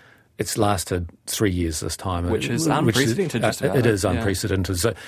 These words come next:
Speaker 1: is that climate change? I, you know, I guess some would argue that it is. Um, but there's still runway to, to have a ski field
Speaker 2: Mm.
Speaker 1: there. And,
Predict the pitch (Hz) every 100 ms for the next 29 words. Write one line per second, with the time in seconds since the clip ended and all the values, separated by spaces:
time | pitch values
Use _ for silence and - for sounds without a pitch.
0 | - 113 107 - - 101 95 - 95 90
1 | 87 98 - 101 82 85 - 85 92 -
2 | 120 107 90 - 87 92 85 85 85 104
3 | 87 85 - - - - - 107 95 98
4 | 135 - 139 123 113 - - - - 143
5 | 113 104 98 90 - 104 - _ 151 -
6 | - 101 92 90 - - - 87 104 90
7 | 82 - - 90 82 90 82 82 76 -
8 | 95 95 - 92 82 76 - 120 - -
9 | - - - _ _ 101 92 90 90 87